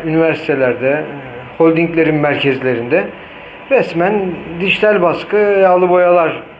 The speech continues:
duvarlarda oluyor. Bu sanatçıya, yani bunlar, onun sanatçıdan orijinalini almaları gerekirken gidip de öyle otuz liraya, yüz liraya, yüz elli liraya bir, e,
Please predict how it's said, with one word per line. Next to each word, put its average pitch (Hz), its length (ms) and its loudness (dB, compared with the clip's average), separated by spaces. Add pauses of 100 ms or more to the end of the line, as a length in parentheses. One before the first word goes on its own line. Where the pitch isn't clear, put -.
(400)
duvarlarda 143 560 2
oluyor. 127 440 0 (1040)
Bu 185 340 2
sanatçıya, 185 840 0 (920)
yani 156 220 0
bunlar, 170 300 2 (480)
onun 170 100 0
sanatçıdan 185 640 0
orijinalini 180 440 2
almaları 165 420 2
gerekirken 165 640 0 (840)
gidip 202 280 -4
de 185 60 4
öyle 175 300 4
otuz 175 380 -2
liraya, 139 160 2
yüz 156 280 0
liraya, 135 200 2
yüz 147 160 -2
elli 170 200 4
liraya 151 300 2
bir, 160 160 2
e, 156 100 -2